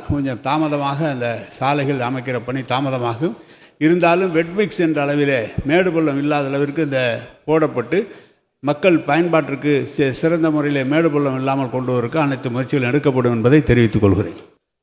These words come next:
மாண்பு பேரவைத் தலைவர்களே, கேட்கின்ற கேள்வி வந்து அண்ணாமலை பேரூராட்சி, சிதம்பரம் கடலூர் ஓட்டத்தை பற்றி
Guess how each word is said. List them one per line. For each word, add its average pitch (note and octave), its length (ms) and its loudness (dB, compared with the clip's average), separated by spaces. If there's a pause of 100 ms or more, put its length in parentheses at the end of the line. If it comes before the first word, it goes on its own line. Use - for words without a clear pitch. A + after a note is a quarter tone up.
(440)
மாண்பு D3 380 2 (120)
பேரவைத் D3 300 0
தலைவர்களே, C3+ 440 -2 (500)
கேட்கின்ற D3 460 2
கேள்வி C#3+ 320 2
வந்து C#3+ 240 0 (840)
அண்ணாமலை C3 480 -4 (100)
பேரூராட்சி, C3 540 -4 (260)
சிதம்பரம் C#3 540 -4
கடலூர் D3 360 -2
ஓட்டத்தை B2+ 280 -8
பற்றி B2 260 -10